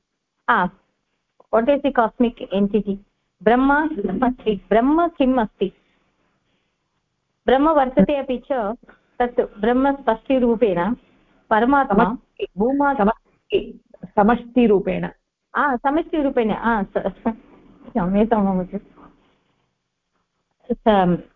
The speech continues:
Speaker 1: समष्टिरूपेण परमात्मा भूमा चैतन्यं, समष्टिचैतन्यं वा चैतन्यम् इति निरूपितम्।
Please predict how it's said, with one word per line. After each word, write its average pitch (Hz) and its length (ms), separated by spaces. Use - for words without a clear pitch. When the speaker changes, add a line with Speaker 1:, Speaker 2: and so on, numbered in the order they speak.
Speaker 1:
समष्टिरूपेण 247 1040
परमात्मा 247 680
भूमा 285 340
चैतन्यं, 233 640
समष्टिचैतन्यं 233 1120
वा 208 320
चैतन्यम् 226 500
इति 233 420
निरूपितम्। 185 560